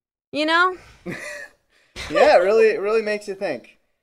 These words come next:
Speaker 1: It really makes you think.
Speaker 2: Well, y-, it does. Like, you know, aliens looking at, at, at human sibling
Speaker 1: Right.
Speaker 2: relationships, they're probably thinking, "That's,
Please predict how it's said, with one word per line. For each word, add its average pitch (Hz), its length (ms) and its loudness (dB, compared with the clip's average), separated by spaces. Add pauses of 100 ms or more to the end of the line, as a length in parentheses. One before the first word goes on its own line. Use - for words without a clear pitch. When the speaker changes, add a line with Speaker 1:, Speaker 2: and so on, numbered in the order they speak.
(280)
Speaker 1:
It 294 180 -8
really 359 280 -4
makes 302 320 -8
you 294 80 -10
think. 240 420 -8
Speaker 2:
Well, 349 120 2
y-, 302 140 -8
it 302 160 -8
does. 330 280 6
Like, 247 180 -6
you 285 100 -6
know, 220 220 2
aliens 214 560 0
looking 202 260 -8
at, 165 220 -4
at, 156 400 -2
at 160 280 -6
human 175 480 -8
sibling 143 680 -6 (680)
Speaker 1:
Right. 254 520 -4
Speaker 2:
relationships, 190 800 0
they're 214 220 -2
probably 269 360 2
thinking, 262 300 -10
"That's, 311 440 0